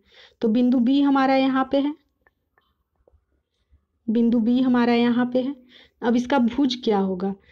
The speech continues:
तो भुज तो ऐसे डायरेक्ट भी निकल जाएगा, लेकिन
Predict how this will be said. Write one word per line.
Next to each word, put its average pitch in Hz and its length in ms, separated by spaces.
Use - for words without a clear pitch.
तो 254 100
भुज 247 400
तो 311 120
ऐसे 277 420
डायरेक्ट 254 420
भी 285 80
निकल 269 260
जाएगा, 277 240
लेकिन 294 320